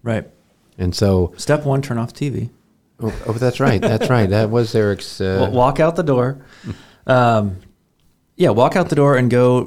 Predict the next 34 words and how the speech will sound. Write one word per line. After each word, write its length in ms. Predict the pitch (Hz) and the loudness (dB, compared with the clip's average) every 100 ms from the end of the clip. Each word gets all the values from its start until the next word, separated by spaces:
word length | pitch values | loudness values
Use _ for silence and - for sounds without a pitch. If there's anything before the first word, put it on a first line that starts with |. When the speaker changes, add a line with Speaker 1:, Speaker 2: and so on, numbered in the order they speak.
| - | -4
Speaker 1:
try 220 | - 131 | -2 0
to 100 | 139 | 0
join 300 | 123 131 139 | 0 0 0
an 80 | 135 | 0
advisory 400 | - 151 165 98 | 0 -2 -2 -6
board. 300 | - - 127 _ - | -8 -12 -16 _ -16
I, 140 | 107 - _ - | -16 -16 _ -12
you 320 | 120 120 120 | -4 -2 -2
probably 420 | 117 123 139 135 | -2 -2 0 0
live 140 | 123 113 | 0 0
in 60 | |
a 40 | 110 | -2
city, 360 | - 107 165 180 - | -2 -4 -4 -8 -10
and 280 | 107 104 104 | -6 -2 -2
you 120 | 104 | -4
probably 760 | - 120 120 113 113 110 110 113 _ _ _ _ - | -4 -6 -4 -2 0 -2 -2 -8 _ _ _ _ -8
have 180 | 113 | -6
a 40 | 107 | -4
city 360 | - 120 117 110 | -4 -4 -2 -2
that, 440 | 104 98 101 - _ - | -2 -2 -4 -8 _ -18
uh, 200 | 104 85 | -14 -10
has 320 | - 113 107 | -4 -2 0
a 120 | 107 | -2
long 500 | 101 104 123 139 117 | -2 0 2 2 2
list 480 | 104 101 131 - - - | -2 -2 -4 -8 -14 -10
of 440 | 107 101 98 107 - | -4 -2 -4 -8 -8
advisory 600 | 113 104 107 127 131 110 | -6 -2 0 2 2 0
boards 460 | 98 101 101 139 139 | -2 -2 -2 -4 -2
that 140 | 107 | -4
you 140 | 107 113 | -2 -2
can 140 | 110 | -2
be 140 | 104 110 | -2 0
involved 420 | 98 104 135 127 | 0 0 0 0
in. 240 | 101 127 | -4 -4